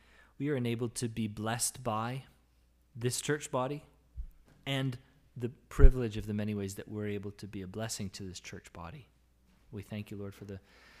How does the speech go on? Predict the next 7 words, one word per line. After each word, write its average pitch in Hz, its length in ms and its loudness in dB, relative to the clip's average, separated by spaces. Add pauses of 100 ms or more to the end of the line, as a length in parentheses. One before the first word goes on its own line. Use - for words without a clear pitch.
(180)
many 120 200 -4
ways 107 260 -2
you've 104 180 -6 (540)
gifted 123 320 -4
us, 98 320 -10 (640)
um, 101 300 -8 (180)
as, 104 320 -8